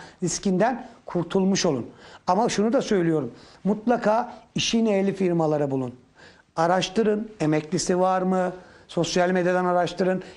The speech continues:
Gerçi çok fazla bir süreniz kalmadı. Bizi tanıyan zaten bize işini teslim ediyor. Sadece otuz bir Temmuz'da, bakın bu kadar net söylüyorum, Türkiye genelindeki bir milyon talepten dört yüz yetmiş beş tanesi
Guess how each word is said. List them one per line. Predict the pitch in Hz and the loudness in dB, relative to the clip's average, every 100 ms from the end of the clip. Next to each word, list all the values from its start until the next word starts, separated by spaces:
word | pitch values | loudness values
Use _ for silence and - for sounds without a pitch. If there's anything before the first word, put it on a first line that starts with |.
| - | -2
Gerçi | 214 208 | 0 2
çok | 226 226 | 0 2
fazla | 214 196 220 | 0 2 0
bir | |
süreniz | 180 202 214 - | 0 0 0 0
kalmadı. | 233 247 190 160 240 - - | 0 2 2 0 -4 -8 -2
Bizi | 190 247 | 0 2
tanıyan | 214 214 208 196 | 2 2 0 2
zaten | 202 226 196 180 | 0 2 0 0
bize | 180 190 | 0 0
işini | 180 180 | 0 -2
teslim | 170 180 - 202 | 0 -2 0 0
ediyor. | 208 151 160 202 - - - | 2 2 0 -2 -10 -16 -14
Sadece | - 185 254 277 180 202 247 - - - | 0 2 4 2 2 0 0 -10 -6 0
otuz | 185 208 196 | 2 2 2
bir | 220 254 | 2 2
Temmuz'da, | 220 202 175 156 135 131 - - _ _ - | 2 2 2 0 0 0 -2 -18 _ _ -6
bakın | 175 214 | -2 0
bu | |
kadar | 185 208 208 | 2 2 2
net | 220 202 | 0 0
söylüyorum, | - 165 143 135 - - _ - - _ _ | 0 0 2 -2 -4 -14 _ -20 -20 _ _
Türkiye | - 208 214 240 | -4 -2 0 2
genelindeki | 220 214 196 180 160 160 143 | 2 2 2 2 0 0 0
bir | 190 | 2
milyon | 208 208 185 175 156 | 2 2 2 0 0
talepten | 160 175 175 - 151 170 - - _ - | 2 2 0 0 -2 -2 -10 -20 _ -2
dört | 185 196 - | -2 -2 -2
yüz | 208 | 0
yetmiş | 180 208 208 240 - | 2 0 0 -4 0
beş | 233 226 | 0 0
tanesi | - 170 143 131 - | 0 0 0 -2 -4